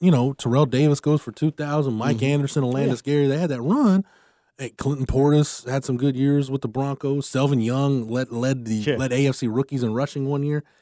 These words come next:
Speaker 1: in that offense. It's finding a certain back, though. Mike Shanahan was
Speaker 3: Oh, yeah.
Speaker 1: really good. And, Rod, I, I know you talked to Shanahan about this stuff.
Speaker 2: This guy Elijah
Speaker 1: M-,
Speaker 2: Mitchell now.
Speaker 1: Mike Shanahan
Speaker 2: <laughs> Mm-hmm.
Speaker 1: was so
Speaker 2: Mm-hmm.
Speaker 1: good at identifying traits in a running back.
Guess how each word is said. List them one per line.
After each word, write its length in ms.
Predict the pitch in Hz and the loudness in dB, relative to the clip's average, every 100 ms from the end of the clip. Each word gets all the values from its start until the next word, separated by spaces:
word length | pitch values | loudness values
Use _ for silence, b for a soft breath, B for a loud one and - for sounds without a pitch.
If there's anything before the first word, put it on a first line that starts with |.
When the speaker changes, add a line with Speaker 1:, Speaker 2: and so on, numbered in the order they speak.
| _ | _
Speaker 1:
in 80 | 139 | -4
that 100 | 147 | -2
offense. 400 | 147 147 160 151 - b b b _ _ _ - | 0 -2 -2 -2 -6 b b b _ _ _ 0
It's 260 | 160 120 | 0 0
finding 540 | - - 151 165 139 117 | -10 -2 2 2 2 -2
a 120 | 117 | -6
certain 460 | - 135 117 101 90 | -2 -2 -2 -8 -14
back, 260 | 110 101 90 _ | -8 -8 -10 _
though. 240 | - _ _ - | -20 _ _ -8
Mike 220 | 135 139 | -4 -4
Shanahan 840 | - 139 131 117 120 113 107 104 - | -4 -4 -4 -4 -6 -6 -6 -10 -10
was 160 | 117 | -2
Speaker 3:
Oh, 40 | 120 | 0
yeah. 140 | 107 | 2
Speaker 1:
really 200 | 123 113 | 0 0
good. 220 | 101 127 | 0 0
And, 140 | 107 101 | 0 -2
Rod, 200 | 117 113 | -2 -2
I, 120 | 113 - | -4 -6
I 40 | 113 | -4
know 180 | 113 107 | 0 -2
you 200 | 107 107 _ | -4 -14 _
talked 220 | 113 - | -6 -4
to 60 | |
Shanahan 320 | 98 131 120 98 | -4 -2 0 0
about 180 | 95 | -4
this 120 | - - | -6 -12
stuff. 340 | - 98 107 b b | -8 -8 -8 b b
Speaker 2:
This 80 | |
guy 160 | - 127 | -2 0
Elijah 280 | 127 135 147 | 2 2 2
Speaker 1:
M-, 60 | |
Speaker 2:
Mitchell 240 | 143 175 131 | 2 0 0
now. 100 | 127 | 2
Speaker 1:
Mike 300 | 139 190 - | 2 2 -2
Shanahan 600 | - 147 160 135 139 127 | -2 2 2 4 2 4
Speaker 2:
<laughs> 0 | |
Mm-hmm. 80 | 117 | 2
Speaker 1:
was 140 | 107 | 0
so 340 | - 92 135 | -4 0 2
Speaker 2:
Mm-hmm. 100 | 135 | 4
Speaker 1:
good 220 | 139 143 113 | 6 4 4
at 180 | 120 117 | 0 0
identifying 760 | 110 101 135 123 131 123 98 | -2 0 0 0 -2 -4 -6
traits 520 | - - 135 113 101 | -10 -4 0 0 -2
in 100 | 123 | -4
a 60 | 107 | -2
running 300 | 113 113 95 | -2 -2 -6
back. 260 | 95 - | -10 -20